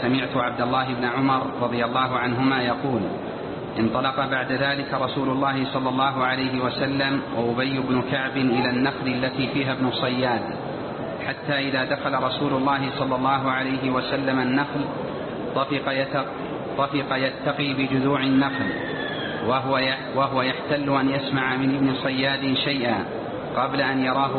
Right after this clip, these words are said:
ابن صياد، فرآه رسول الله صلى الله عليه وسلم وهو مضطجع على فراش في قطيفة له فيها زمزمة، فرأت أم ابن صياد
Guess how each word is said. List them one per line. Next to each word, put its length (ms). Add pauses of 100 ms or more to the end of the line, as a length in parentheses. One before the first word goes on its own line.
ابن 140
صياد، 500 (800)
فرآه 520
رسول 260
الله 280 (180)
صلى 160
الله 360
عليه 380
وسلم 520
وهو 320
مضطجع 640
على 500
فراش 300 (200)
في 100
قطيفة 600
له 480
فيها 280 (600)
زمزمة، 500 (920)
فرأت 400 (520)
أم 240
ابن 380
صياد 540